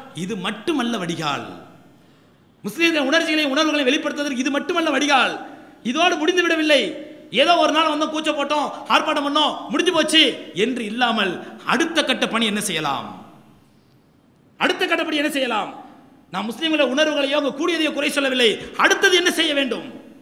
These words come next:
இதோடு நின்று விடாதீர்கள் தயவு செய்து. ஏதோ வந்தோம், ஆர்ப்பாட்டத்தில் வந்தோம், ஊச்சல் போட்டோம், கொண்டாடணும், சத்தம் போட்டோம், அரை மணி நேரத்தில் வேலை முடிஞ்சிருச்சு என்று நினைக்காமல், அடுத்த ஸ்டெப் என்ன யோசிங்க. அதுதான் இந்த உலகத்திற்கு பெருமானா ஸல்லல்லாஹு அலைஹி வஸல்லம் அவர்கள் செய்த தியாகங்களை,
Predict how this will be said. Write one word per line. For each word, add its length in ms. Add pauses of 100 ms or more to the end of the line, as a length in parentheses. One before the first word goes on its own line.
(920)
இதோடு 280
நின்று 260
விடாதீர்கள் 260
தயவு 220
செய்து. 540 (340)
ஏதோ 260
வந்தோம், 240
ஆர்ப்பாட்டத்தில் 560
வந்தோம், 260
ஊச்சல் 320
போட்டோம், 340 (200)
கொண்டாடணும், 640
சத்தம் 340
போட்டோம், 460
அரை 180
மணி 140
நேரத்தில் 320
வேலை 140
முடிஞ்சிருச்சு 640
என்று 220
நினைக்காமல், 800
அடுத்த 320
ஸ்டெப் 220
என்ன 180
யோசிங்க. 480 (800)
அதுதான் 600 (180)
இந்த 180
உலகத்திற்கு 920
பெருமானா 380 (100)
ஸல்லல்லாஹு 420
அலைஹி 220
வஸல்லம் 260
அவர்கள் 360
செய்த 200
தியாகங்களை, 640